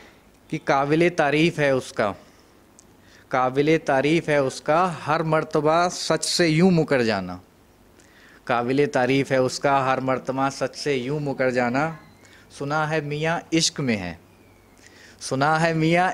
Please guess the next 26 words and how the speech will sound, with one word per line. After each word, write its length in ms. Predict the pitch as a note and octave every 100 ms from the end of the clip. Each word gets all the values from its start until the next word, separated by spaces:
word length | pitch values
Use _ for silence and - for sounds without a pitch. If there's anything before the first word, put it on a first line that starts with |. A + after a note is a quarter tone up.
| -
इश्क 300 | E3+ - F3
में 220 | E3 D3+
है, 360 | C#3+ E3 F#3+ - - -
अजी 200 | D3 E3
फिर 180 | D3+ C#3+
तो 180 | - D3
मान 300 | B2+ C3+ C3+
ही 160 | A#2
जाएंगे।" 460 | G2 F2+ F2 E2+ G#2+ _ _ _ E3+ F3 E3 - - - - - - - - - - - - - - - - - - - - - - - - - - - -
इसके 280 | A#2+ - C#3+
अलावा 500 | C3 B2 C3 C3+ - - _ - - D3
कभी-कभी 480 | C3+ C3+ C3+ C#3
क्या 140 | C#3 C#3
होता 220 | C3+ C3+
है 160 | B2 B2+
कि 120 | C3
आप 340 | A2+ A#2 A#2 B2 A#2 A2+ G#2+ - _ _ _ _ _ -
रस्सी 420 | A#2 A2+ - C#3+
को 100 | C3
जब 200 | B2 A#2+
कस 200 | - B2
के 180 | - B2+
पकड़े 340 | A#2 A2+ A#2 A2
रहते 260 | G#2 -
हैं 80 | F#2+
ना 160 | A2